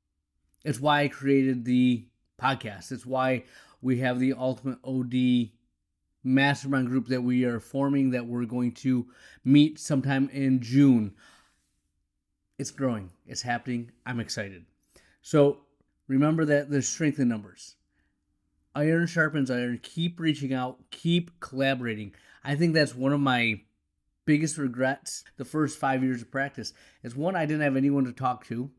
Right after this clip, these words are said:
and two, I wouldn't have talked to them if I did because, well,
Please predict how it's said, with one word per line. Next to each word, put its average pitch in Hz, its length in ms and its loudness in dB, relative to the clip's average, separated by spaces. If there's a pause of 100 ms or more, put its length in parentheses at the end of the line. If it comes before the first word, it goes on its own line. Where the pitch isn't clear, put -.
(180)
and 139 220 0
two, 165 400 4 (260)
I 139 120 -4
wouldn't 139 240 4
have 123 100 -4
talked 131 220 0
to 123 60 -10
them 131 140 0
if 123 120 -4
I 120 100 -4
did 156 360 -2 (240)
because, 139 540 -2
well, 143 300 -6